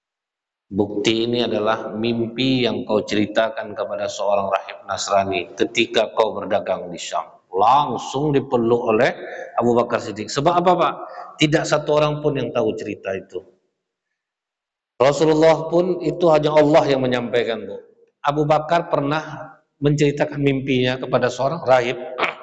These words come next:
di Syam. Arti mimpinya itu, kata rahib ini,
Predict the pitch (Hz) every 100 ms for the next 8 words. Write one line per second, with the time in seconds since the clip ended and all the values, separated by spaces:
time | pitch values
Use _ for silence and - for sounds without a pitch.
0 | - _ _ _ _ _ - 117 113 107
1 | - 104 117 - - - - - _ _
2 | _ _ _ _ _ _ _ _ _ _
3 | _ _ - 160 160 156 160 151 147 156
4 | 151 147 - 180 - 139 139 131 117 113
5 | 131